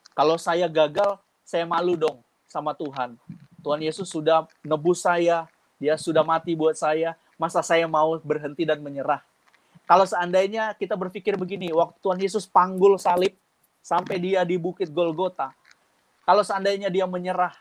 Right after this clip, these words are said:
gimana tuh? Artinya begini,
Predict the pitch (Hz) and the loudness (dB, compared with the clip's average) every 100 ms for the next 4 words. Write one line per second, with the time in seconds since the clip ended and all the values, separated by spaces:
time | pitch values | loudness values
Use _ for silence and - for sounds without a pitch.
0 | _ _ - 151 165 147 143 131 - _ | _ _ -8 -2 0 0 -2 -12 -14 _
1 | _ _ _ _ _ - - - 185 247 | _ _ _ _ _ -14 -12 0 0 2
2 | 247 233 196 214 185 | 2 2 0 -4 -8